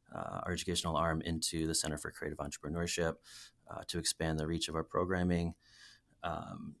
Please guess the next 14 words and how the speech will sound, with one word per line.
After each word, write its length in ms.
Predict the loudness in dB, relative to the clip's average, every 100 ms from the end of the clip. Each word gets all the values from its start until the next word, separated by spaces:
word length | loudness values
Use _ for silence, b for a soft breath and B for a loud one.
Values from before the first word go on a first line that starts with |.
| _ -10 -8
we're 100 | -6
currently 400 | 0 0 2 2
working, 640 | 2 0 0 2 2 2 -2 B B -8
uh, 380 | -8 -8 -10 -12 -16 -20 -14 -8
actually 240 | -4 -2
with, 300 | -2 -2 -2
uh, 240 | 0 2 2
with 140 | 0
Brian 220 | 2 2 2
Pennick, 380 | 2 0 -2 -8 -8
um, 400 | -4 -2 -2 -4 0
white 240 | 2 2
labeling 440 | 2 0 0 0 0
his, 460 | -2 0 0 -2